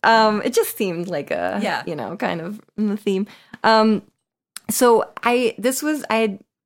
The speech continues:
Speaker 1: na-, this was, I think, my second agent, my first real theatrical agent, but they,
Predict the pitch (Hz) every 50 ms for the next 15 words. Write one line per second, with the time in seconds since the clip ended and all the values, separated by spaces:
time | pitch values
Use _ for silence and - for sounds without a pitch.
0 | _ _ 226 226 220 214 208 - - 220 269 294 381 370 339 - - - 226 220
1 | 196 185 185 208 - - - 196 196 - 202 190 - - - - 170 165 - -
2 | - - 185 - _ _ - 202 214 208 - 254 269 262 - - _ _ _ _
3 | _ 185 190 196 190 180 180 - 180 170 170 170 170 - - 175 - 165 - -
4 | 175 170 175 165 160 - 170 156 - _ - 170 170 165 165